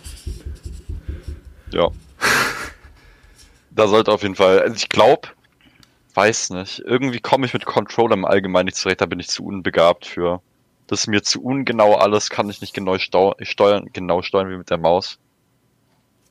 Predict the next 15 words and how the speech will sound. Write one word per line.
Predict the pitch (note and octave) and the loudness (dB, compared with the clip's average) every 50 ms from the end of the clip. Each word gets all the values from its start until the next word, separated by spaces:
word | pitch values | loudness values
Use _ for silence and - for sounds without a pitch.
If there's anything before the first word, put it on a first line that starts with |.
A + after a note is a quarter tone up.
| _ _ _ _ _ _ _ _ _ | _ _ _ _ _ _ _ _ _
Ähm, | - F#2+ F#2+ F#2 F#2 F#2 F#2 F2+ F2 F2 E2+ - _ _ _ _ | -4 -4 -2 -2 -4 -6 -8 -8 -10 -10 -12 -16 _ _ _ _
da, | G2+ F#2+ G2 - _ _ | 4 4 4 2 _ _
da | - A2 G#2 | 2 2 4
wär | G2+ A2 | 4 4
ich, | G#2+ G#2+ | 2 2
glaub | - A2+ A2 G2+ | 2 0 0 0
ich, | - - - | -2 -8 -2
eher | - G#2 G#2 G2+ | 2 4 4 4
bei | - F#2+ F#2 F2+ F#2 | 4 4 2 2 2
so, | F#2 E2+ F2 E2+ F2 F2 F2 E2+ E2 E2 E2+ F#2 - - _ _ | 0 -4 -6 -4 -2 -2 0 0 0 -2 -2 -4 -8 -16 _ _
äh, | - F#2 F2+ F2 F2 E2+ E2+ E2 D#2 - - _ _ _ _ _ _ _ _ _ _ _ _ _ _ _ _ _ _ _ _ | -8 -6 -4 -4 -2 -4 -4 -6 -8 -10 -12 _ _ _ _ _ _ _ _ _ _ _ _ _ _ _ _ _ _ _ _
weiß | - F2 F2 F#2 - - | 0 0 0 0 -2 -8
nicht, | F#2+ - | -12 -8
genauso | - G#2 G2+ G#2 A2 G2+ G2 F#2+ | -2 2 4 4 4 2 -2 -6
wie | F#2+ G2 G2 F#2+ G2 G2 F#2+ F#2+ | -6 -4 -2 0 2 2 2 0